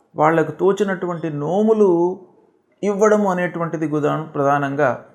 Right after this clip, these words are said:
ఇవ్వడం అనేటువంటిది కూడా ప్రధానంగా మనకు శాస్త్రంలో చెప్పబడి ఉంది. కాబట్టి ఇవి ఆచరించినట్టయితే, మనకు మకర సంక్రాంతి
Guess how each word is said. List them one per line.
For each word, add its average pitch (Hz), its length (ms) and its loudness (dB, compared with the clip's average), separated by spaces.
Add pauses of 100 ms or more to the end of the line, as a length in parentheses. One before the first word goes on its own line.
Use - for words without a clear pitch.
(140)
ఇవ్వడం 190 360 4
అనేటువంటిది 170 580 -2
కూడా 151 280 4
ప్రధానంగా 170 640 0
మనకు 147 460 -6 (380)
శాస్త్రంలో 147 540 0
చెప్పబడి 147 460 -4
ఉంది. 139 220 -2
కాబట్టి 135 500 -2 (440)
ఇవి 214 260 4
ఆచరించినట్టయితే, 180 1200 2 (500)
మనకు 147 300 0
మకర 131 380 0
సంక్రాంతి 156 960 -2